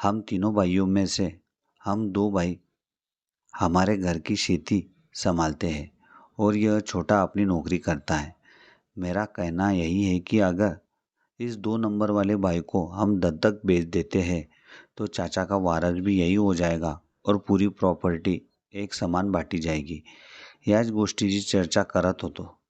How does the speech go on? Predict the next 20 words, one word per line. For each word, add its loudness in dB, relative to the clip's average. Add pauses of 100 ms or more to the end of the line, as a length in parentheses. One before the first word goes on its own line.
(420)
आणि 0
ती -4
चर्चा 0
करत 0 (120)
करत 0
रात्रीचे -2
साडे 2
अकरा 2
वाजून 2
गेले 0
आम्हाला. 0 (720)
मामांचे 0
घर 2
फारच 2
जुनं 0
असल्यामुळे 0 (800)
त्यात -8 (140)
तीनच -2
खोल्या 2
होत्या -4